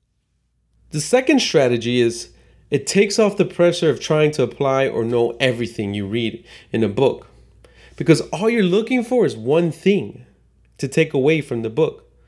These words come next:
So you don't need to stop to take notes or underline certain things, which is a good practice. But for me, I just, like, keep reading and reading and reading.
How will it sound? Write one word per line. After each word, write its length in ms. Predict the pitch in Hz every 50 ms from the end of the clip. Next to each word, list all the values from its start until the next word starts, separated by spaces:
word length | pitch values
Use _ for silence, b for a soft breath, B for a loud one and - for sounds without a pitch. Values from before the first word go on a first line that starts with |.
| _ _ _ _ _ _ _ _ _ _ _ _ _ _ _ _ _ _ _
So 160 | - - 160
you 160 | 151 143 180
don't 160 | 226 254 240 220
need 140 | 226 226
to 100 | 190 156
stop 480 | 123 - - - 147 139 143 147 147 147
to 80 | - 120
take 280 | - - 143 135 120
notes 600 | 120 117 120 123 123 123 127 127 123 127 120 123
or 200 | 117 117 107 -
underline 540 | - 127 135 135 127 120 117 117 120 117 117
certain 340 | 117 - - 120 113 117 107
things, 360 | - - 120 120 120 120 113
which 160 | 143 139 -
is 60 | 147
a 20 | 139
good 240 | 127 165 185 - -
practice. 400 | - 160 156 147 - 143 120 113
But 280 | 120 113 113 - b b b b b b b
for 140 | _ - 135
me, 500 | 135 151 170 185 190 190 - - - - _ _
I 100 | - 143
just, 160 | 143 139 127
like, 180 | 139 123 113 117
keep 240 | - 139 120 107 107
reading 320 | 131 143 143 127 123 117
and 120 | 110 107
reading 280 | 113 131 131 120 113 104
and 100 | 101 101
reading. 380 | 117 135 135 113 - - -